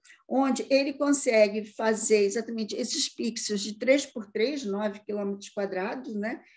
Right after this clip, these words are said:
para que a gente, é, possa analisar os locais com, as ma-, com a maior incidência, né, de, de focos de, de calor. Bom, aqui nós temos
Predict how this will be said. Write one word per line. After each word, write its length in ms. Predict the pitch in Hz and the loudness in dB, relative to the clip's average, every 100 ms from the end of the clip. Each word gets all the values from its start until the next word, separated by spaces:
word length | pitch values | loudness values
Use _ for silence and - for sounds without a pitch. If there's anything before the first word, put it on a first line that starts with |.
| - _ | -20 _
para 220 | - 240 | -2 2
que 160 | 254 294 | 2 4
a 100 | 269 | 2
gente, 600 | 254 240 262 - 269 277 - - - | 2 -2 -2 -2 -4 -4 -10 -20 -4
é, 480 | 233 240 233 233 - _ _ _ | 0 2 2 0 -4 _ _ _
possa 600 | - 277 359 339 - 214 - | 4 6 6 2 -2 -2 -4
analisar 880 | 247 233 233 226 202 247 285 277 220 - _ _ _ | -4 -2 -6 -6 0 2 2 0 -2 -12 _ _ _
os 140 | 277 | 2
locais 720 | 285 269 269 247 277 320 - _ | 4 2 2 2 4 2 -4 _
com, 360 | 311 359 339 - | 4 4 2 -2
as 380 | 247 254 277 | 0 2 0
ma-, 380 | - 262 247 - | 0 -2 -2 -6
com 100 | 214 | 0
a 40 | 285 | 2
maior 280 | 262 254 262 | 2 0 0
incidência, 800 | 285 - 302 254 277 311 - | -2 -2 2 4 4 2 -2
né, 240 | 240 254 262 | -4 -4 -6
de, 320 | 262 247 262 | -6 -8 -8
de 180 | 220 262 | -6 -6
focos 540 | - 254 220 220 233 | 0 0 0 -4 -8
de, 440 | 233 220 233 240 269 | -6 -6 -6 -6 -6
de 120 | 220 | -4
calor. 540 | 294 269 214 190 165 _ _ _ _ _ _ _ _ _ _ _ _ | -2 2 2 2 -2 _ _ _ _ _ _ _ _ _ _ _ _
Bom, 400 | 233 190 165 _ _ | 2 2 2 _ _
aqui 280 | 247 254 381 | -8 2 2
nós 220 | 392 370 | 4 0
temos 640 | - 302 359 311 226 214 | 2 2 4 4 4 0